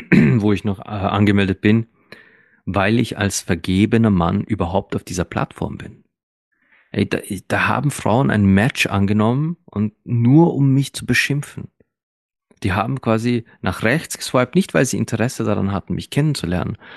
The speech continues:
sondern weil sie gelesen haben, in meinem Profil steht, ich sei vergeben. Die haben den Match nach rechts geswiped und haben nichts anderes getan, als mich von Anfang, von der ersten Sekunde zu beleidigen, zu beschimpfen und alles Mögliche zu nennen.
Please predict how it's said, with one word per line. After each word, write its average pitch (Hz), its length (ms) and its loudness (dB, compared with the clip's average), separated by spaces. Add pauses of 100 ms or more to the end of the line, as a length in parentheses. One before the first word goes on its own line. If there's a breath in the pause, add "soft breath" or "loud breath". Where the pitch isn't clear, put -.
sondern 101 200 2
weil 98 60 0
sie 98 80 -4
gelesen 107 460 2
haben, 135 100 4
in 120 60 2
meinem 107 120 2
Profil 120 340 -4
steht, - 260 -4
ich - 120 -12 (100)
sei 101 240 0
vergeben. 110 600 -2 (280 loud breath)
Die 98 100 0
haben 107 140 2
den 104 180 4
Match 104 340 0
nach 95 220 -4
rechts 107 300 -2
geswiped - 600 -2 (500 loud breath)
und 101 120 -4
haben 95 400 -2
nichts 120 520 2
anderes 107 480 -2
getan, - 420 -6
als - 280 -12
mich 87 160 -6
von - 260 -8 (260)
Anfang, 131 500 0
von - 160 -2
der - 120 -6
ersten 139 360 0
Sekunde - 440 -4
zu - 140 -14
beleidigen, 104 600 -2
zu - 140 -14
beschimpfen - 560 -4
und - 120 -6
alles 90 320 -4
Mögliche - 420 -6
zu - 160 -14
nennen. - 300 -18